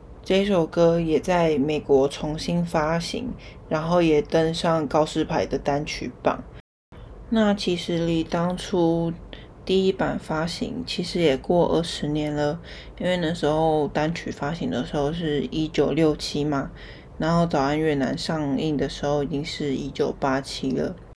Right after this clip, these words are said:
也算是度过了蛮长一段岁月。那相信路易斯自己因为这首歌又红了起来，应该也是百感交集吧。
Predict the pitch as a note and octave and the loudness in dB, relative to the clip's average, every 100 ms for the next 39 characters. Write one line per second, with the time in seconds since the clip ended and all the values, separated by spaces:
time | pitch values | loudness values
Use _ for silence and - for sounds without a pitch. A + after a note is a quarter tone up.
0 | _ _ _ - - - E3+ F3 G#3 G#3 | _ _ _ -20 -4 2 2 4 4 4
1 | A3+ G#3+ G#3 G#3 G#3 G3+ F3+ D#3+ E3 D#3 | 4 4 4 2 4 4 4 2 0 0
2 | E3+ - E3 D#3+ D#3 F3+ E3+ F3 - F3 | -2 -2 -2 -2 -2 -2 -2 -4 0 2
3 | E3 F3 E3 - - - - - - G3+ | 4 4 2 0 -8 -18 -20 -20 -6 0
4 | G3 F#3 F3+ F3 F#3 F#3 G3 F#3 F3+ F3+ | 2 2 0 -2 -4 -2 -4 -2 -2 0
5 | F3 E3+ - F3 E3+ F3 F3 - D3 C3+ | 0 -2 -4 -2 -2 -4 -6 -4 -2 0
6 | D#3+ - - - - - - - - - | -2 -8 -18 -20 -20 -20 -20 -20 -10 -6
7 | F3+ F3 F3 E3 E3 E3 F3+ E3 C#3+ E3 | -4 -2 0 0 0 0 0 -4 -2 0
8 | D#3+ E3 E3 F3 E3+ E3 - D#3 D3 D3+ | 2 0 0 2 4 2 -2 -4 -2 -4
9 | D#3 - D3+ D#3 D#3+ E3+ E3+ - - - | -6 -6 -4 -4 -2 -4 -4 -12 -18 -14
10 | - F3+ F#3 F3+ E3+ E3+ F3+ F3+ E3+ D#3+ | -8 -6 -2 -2 -2 -2 -4 -2 0 0
11 | D#3+ E3 E3+ F3+ F3 E3+ - - - - | 0 -4 -4 -4 -4 -6 -8 -6 -6 -6
12 | - | -8